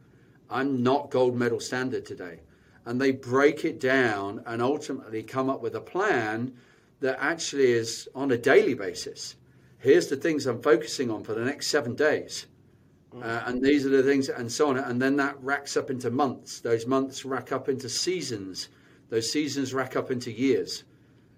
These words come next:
Speaker 1: But
Speaker 2: Mm.
Speaker 1: don't think for a minute that that progression isn't deliberate, signposted, and worked on collaboratively with their coach.
Speaker 2: Mm.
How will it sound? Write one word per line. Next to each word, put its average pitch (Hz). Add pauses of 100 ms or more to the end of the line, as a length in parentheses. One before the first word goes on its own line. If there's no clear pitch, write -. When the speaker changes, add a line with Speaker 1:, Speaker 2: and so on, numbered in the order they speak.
(300)
Speaker 1:
But 135
Speaker 2:
Mm. 110
Speaker 1:
don't 156
think 170
for 131
a 123
minute 131
that 107
that 127
progression 123
isn't 113
deliberate, 131 (520)
signposted, 123 (520)
and 113
worked 139
on 123
collaboratively 117
with 95
their 92
coach. 87 (840)
Speaker 2:
Mm. 104